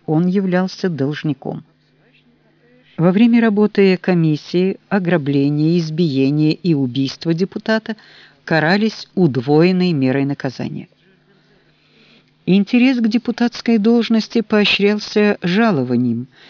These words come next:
выдававшимся сверх получаемого на службе. Привлекал депутатов и золотой знак на золотой цепи ценой в шестьдесят семь рублей восемьдесят девять копеек.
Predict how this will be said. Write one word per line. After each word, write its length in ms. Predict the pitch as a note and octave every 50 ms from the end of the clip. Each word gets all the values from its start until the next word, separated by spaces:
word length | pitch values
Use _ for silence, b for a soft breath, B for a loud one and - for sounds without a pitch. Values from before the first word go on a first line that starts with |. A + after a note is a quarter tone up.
| B B B B B
выдававшимся 920 | C#3+ D3 E3 D3+ D#3 D3+ C#3 D3+ D#3 - - - E3+ D#3 - - E3+ D#3
сверх 500 | D3 - - - D3 D3+ C#3 B2 - -
получаемого 760 | - D3+ C3+ C3 B2+ - - - E3 F3 F#3+ F#3+ F#3+ F#3 F3
на 140 | E3+ E3+ E3+
службе. 540 | - - - - B2+ A#2+ A#2 C3 C#3 D#3+ - _ _ _ _ _ _ _ _ _ _ _ _ _ _ _ _ _ _ _ _ _ -
Привлекал 760 | F#3 F#3 F3 F#3 F#3 G3 G#3 G3+ - - A#3+ B3 B3+ B3+ - _ _ _ _ _
депутатов 760 | - F3 F3 G3+ G#3 - A3+ G3+ - A3+ A3+ - A3+ G#3+ -
и 240 | - - - G#3 A3
золотой 540 | G3+ F#3 G3+ G#3 G#3 G3+ G3+ - A3+ A#3 A#3
знак 560 | G#3 - - E3 D#3+ D3+ D3+ - - - -
на 200 | - - D#3+ D#3+
золотой 480 | D3+ C#3 D3+ D3 D3+ D3+ - F3 F#3 F#3+
цепи 520 | - - - F#3+ E3+ - - D3 C#3 D3 b b b b b b b
ценой 440 | - - - E3 D#3 D#3 E3+ G3+ A3
в 40 | -
шестьдесят 680 | - - G3 F3 D3+ C#3+ D#3 - - - D#3+ C#3 -
семь 260 | - - D#3 D3 C#3+ C#3+
рублей 360 | C3+ B2+ C3+ C#3 D#3 G3 A3
восемьдесят 640 | G#3+ F#3 E3 - - F#3 F3+ F3+ - - - G#3 F#3+
девять 340 | D#3 D3 C#3 D3 D#3+ - -
копеек. 560 | - F#3 - - - C3 A#2+ A#2 A#2 - -